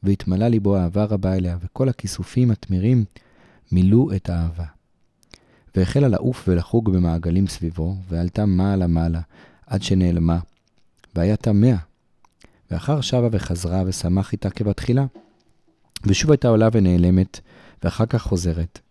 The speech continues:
והרגיש שקשור אליה לעולמים, ושאל אותה, "כשאת עולה, לאן את עולה? וכשאת שבה, למה את שבה?" וענתה, "כשאני עולה, אני רואה את המדבריות שעדיין אתה צריך לעבור.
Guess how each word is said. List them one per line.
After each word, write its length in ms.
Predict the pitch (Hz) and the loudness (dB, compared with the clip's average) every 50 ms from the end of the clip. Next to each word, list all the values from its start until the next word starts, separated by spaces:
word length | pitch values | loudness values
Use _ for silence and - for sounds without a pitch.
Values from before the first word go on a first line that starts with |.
| _ _ - | _ _ 0
והרגיש 680 | 104 104 95 87 95 147 170 160 151 147 - - - - | 2 2 2 2 2 2 2 2 2 0 -6 -12 -14 -14
שקשור 500 | - - - - 101 92 - - 131 131 | -6 -6 -4 -2 -2 -2 0 0 2 2
אליה 160 | 123 110 104 | 4 4 4
לעולמים, 560 | 98 95 92 92 90 87 87 87 85 82 82 85 82 - _ _ _ _ - _ - | 4 4 4 2 2 2 2 2 2 2 0 -4 -8 -14 _ _ _ _ -20 _ -6
ושאל 360 | 95 90 - - - 110 127 | -6 -4 -4 -2 0 2 2
אותה, 220 | 147 135 - - 87 85 - _ _ _ - _ _ _ _ _ _ - | 0 0 0 -4 -4 -4 -8 _ _ _ -20 _ _ _ _ _ _ -6
"כשאת 260 | - - 101 - - | -2 -2 0 2 2
עולה, 240 | 92 95 120 151 147 | 2 2 4 2 2
לאן 260 | 120 104 113 139 151 | 2 2 2 0 0
את 120 | - - | 0 -2
עולה? 240 | - 85 82 85 92 95 - _ _ _ _ _ _ _ _ _ _ - | -2 -2 -2 -2 -4 -6 -10 _ _ _ _ _ _ _ _ _ _ -8
וכשאת 320 | 92 - - - 87 - | -8 -6 -4 -4 -4 -4
שבה, 420 | - - - 139 135 113 107 98 107 107 - _ _ _ _ _ _ _ _ _ _ _ _ _ _ - | -2 0 2 2 4 4 2 0 0 -2 -4 _ _ _ _ _ _ _ _ _ _ _ _ _ _ 0
למה 300 | 87 90 90 104 120 127 | 4 4 6 6 4 2
את 80 | - | 0
שבה?" 320 | - - 80 78 78 82 85 98 - _ _ _ _ _ _ _ _ _ _ _ _ _ _ _ _ _ _ _ _ _ _ _ _ - _ _ _ _ _ _ _ _ - | -2 -4 -4 -2 -2 -4 -6 -6 -8 _ _ _ _ _ _ _ _ _ _ _ _ _ _ _ _ _ _ _ _ _ _ _ _ -20 _ _ _ _ _ _ _ _ -2
וענתה, 440 | 85 82 85 - - 123 139 135 131 | 0 0 0 0 2 2 2 2 0
"כשאני 320 | - - - 101 92 92 92 | -2 -2 -2 0 2 4 4
עולה, 380 | 90 92 92 95 113 127 131 | 4 4 4 2 2 2 2
אני 140 | 120 110 101 | 2 2 2
רואה 260 | 90 85 87 90 98 | 0 0 0 0 0
את 120 | 101 - 98 | 0 0 0
המדבריות 680 | 92 90 85 87 90 82 78 85 82 87 98 113 113 | 0 0 -2 -2 -2 -4 -2 0 0 2 2 0 0
שעדיין 380 | - - 85 85 92 95 95 95 | -2 -4 -2 -2 0 0 0 0
אתה 160 | 87 - 87 | 0 -2 -6
צריך 440 | - - - 82 85 87 - - - | -10 -8 -8 -6 -6 -6 -8 -8 -6
לעבור. 380 | 85 82 80 80 - 80 82 | -6 -6 -6 -8 -8 -12 -12